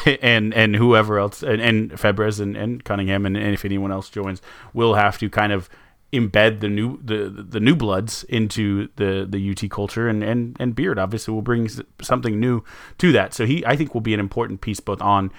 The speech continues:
and off the court for, for m-, melding this new team that you said, this monster that Beard's putting together.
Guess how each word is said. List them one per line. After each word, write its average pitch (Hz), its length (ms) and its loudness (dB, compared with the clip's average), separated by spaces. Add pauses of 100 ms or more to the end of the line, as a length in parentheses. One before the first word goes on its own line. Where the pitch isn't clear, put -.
(180)
and 110 260 4
off 92 180 4
the 101 80 -6
court 98 320 -2
for, 92 380 -2
for 92 560 -6 (120)
m-, 113 500 -8 (320)
melding 104 840 0
this 98 180 -4
new 101 220 -2
team 98 300 -6
that 92 80 -10
you 95 120 -6
said, 92 240 -6
this 90 180 -10
monster 98 520 -2 (260)
that 92 140 -10
Beard's 90 260 -4
putting 85 160 -10
together. 82 320 -10